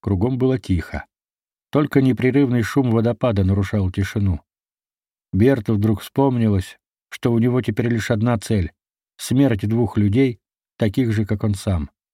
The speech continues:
Но ведь они тоже предпринимают всё возможное, чтобы настичь и убить его. Что-то они делают теперь среди этой тишины. Что если бы он внезапно появился перед ними, выстрелил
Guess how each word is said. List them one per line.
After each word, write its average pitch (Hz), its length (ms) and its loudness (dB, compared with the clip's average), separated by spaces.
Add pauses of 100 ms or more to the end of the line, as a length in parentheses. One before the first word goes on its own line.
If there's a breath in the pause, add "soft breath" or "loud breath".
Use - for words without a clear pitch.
(400)
Но 104 140 4
ведь 107 200 4
они 117 180 2
тоже 113 340 4
предпринимают 110 680 0
всё 123 200 -2
возможное, 104 580 2
чтобы 110 260 0
настичь 113 600 0
и 123 80 2
убить 117 380 0
его. 87 320 0 (420)
Что-то 151 380 2
они 131 180 4
делают 135 380 4
теперь 131 320 0
среди 123 320 -2
этой 139 220 0
тишины. 127 720 -2 (800)
Что - 220 0
если 139 300 4
бы 123 120 2
он 123 120 2
внезапно 120 500 2
появился 120 560 0
перед 113 280 0
ними, 127 200 2
выстрелил 135 680 2